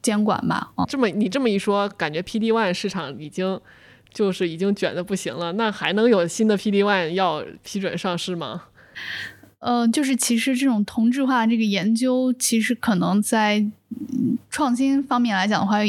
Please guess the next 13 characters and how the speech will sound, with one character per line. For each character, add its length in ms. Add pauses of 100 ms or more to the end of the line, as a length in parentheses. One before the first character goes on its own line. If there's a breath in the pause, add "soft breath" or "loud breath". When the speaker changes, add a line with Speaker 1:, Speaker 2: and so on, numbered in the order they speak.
(160)
Speaker 1:
可 140
能 160
是， 80 (300)
嗯， 320
不 120
鼓 220
励 220
了。 200 (540 loud breath)
呃， 220
尤 120
其 160
现 160
在， 280